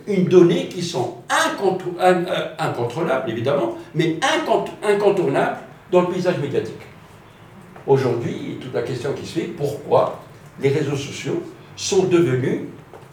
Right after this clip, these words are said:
j'allais dire, des médias, j'aime pas le, ils sont pas tout à fait, mais en, entre guillemets, bon, on peut en parler par la suite au débat, quelque chose de, d'imposant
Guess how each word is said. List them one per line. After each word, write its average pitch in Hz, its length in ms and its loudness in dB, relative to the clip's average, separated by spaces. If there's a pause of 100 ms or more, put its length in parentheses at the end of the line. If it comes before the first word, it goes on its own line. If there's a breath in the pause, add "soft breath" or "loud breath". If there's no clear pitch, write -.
(160)
j'allais 127 260 2
dire, - 300 -4 (140)
des 165 100 2
médias, 170 440 2
j'aime 135 140 -6
pas 170 120 -4
le, 127 160 2
ils 117 80 -6
sont - 140 -10
pas - 140 -12
tout - 180 -12
à 120 60 -6
fait, 123 180 -6
mais - 160 -8
en, - 460 -14
entre - 160 -12
guillemets, 110 280 -6
bon, - 180 -8
on - 20 -10
peut - 100 -10
en 101 100 -6
parler 113 320 -6
par 107 160 -8
la 104 80 -6
suite 117 220 -8
au 101 40 -10
débat, 170 360 -2 (440 loud breath)
quelque 170 280 2
chose 214 440 -2 (580)
de, 170 460 2
d'imposant 170 880 2